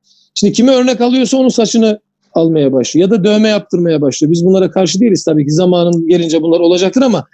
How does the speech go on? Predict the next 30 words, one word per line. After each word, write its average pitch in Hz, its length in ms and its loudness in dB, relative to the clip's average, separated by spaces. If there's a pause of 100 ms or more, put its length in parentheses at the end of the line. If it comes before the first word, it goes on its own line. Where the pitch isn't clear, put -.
(280)
şimdi 214 220 0
biz 262 100 0
oyunculara 254 420 2
şunu 254 200 0
söylüyoruz. 165 380 0 (500)
Yani 196 240 0
seni 269 540 -2 (720)
başarılı 208 440 0
kılacak, 208 420 -2
seni 214 300 0 (100)
farklı 202 340 0
kılacak 233 340 0
olan 240 180 2
saçın 214 400 0
değil, 208 300 2
saç 208 220 -2
stilin 202 460 0
değil. 165 160 2 (340)
Seni 226 220 2
farklı 220 320 -2
kılacak 220 360 0
olacak 208 300 0
yapmış 214 300 -2
olduğun, 202 280 0
giyindiğin 196 420 2
tarz, 190 260 0
yaşam 202 340 0
tarzın 185 380 0
değil. 135 260 0 (320)
Aksine 214 480 -2